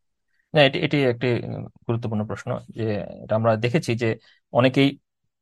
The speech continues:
বেশ কিছু আয়াত এবং হাদিস নিয়ে আসেন, যেমন আল্লাহ সুবহানাহু ওয়া তাআলা পবিত্র কোরআনে বলেছেন, "লা ইউকাল্লিফুল্লাহু নাফসান ইল্লা উসআহা", আহ, যে সাধ্যের অতীত কোনো দায়িত্ব আল্লাহ কারো উপর চাপিয়ে দেন না। আহ,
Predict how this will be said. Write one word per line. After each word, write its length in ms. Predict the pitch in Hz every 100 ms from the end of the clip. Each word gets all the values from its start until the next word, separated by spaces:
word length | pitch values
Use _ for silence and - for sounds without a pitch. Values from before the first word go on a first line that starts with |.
| _
বেশ 160 | 165 147
কিছু 200 | 143 143
আয়াত 260 | 117 117 123
এবং 160 | 123
হাদিস 380 | 117 110 113 -
নিয়ে 140 | 117
আসেন, 300 | 107 101 127
যেমন 200 | - 107
আল্লাহ 160 | 107 104
সুবহানাহু 260 | 110 110 107
ওয়া 60 |
তাআলা 180 | 104 104
পবিত্র 220 | 98 107
কোরআনে 220 | 107 107
বলেছেন, 340 | 104 98 95 156
"লা 120 | 120
ইউকাল্লিফুল্লাহু 720 | 104 104 101 98 101 101 101
নাফসান 300 | 101 - 98
ইল্লা 240 | 101 98 95
উসআহা", 480 | 98 90 92 170 185 _ _ _ _ -
আহ, 680 | 98 98 98 95 90 -
যে 240 | 107 98 92
সাধ্যের 340 | 120 117 123
অতীত 180 | 120 117
কোনো 180 | 117 107
দায়িত্ব 320 | 101 101 110
আল্লাহ 200 | 98 95
কারো 140 | 98
উপর 160 | 101 101
চাপিয়ে 280 | 104 98 95
দেন 140 | 92
না। 200 | 95 - _ _ _ _ -
আহ, 500 | 98 95 92 92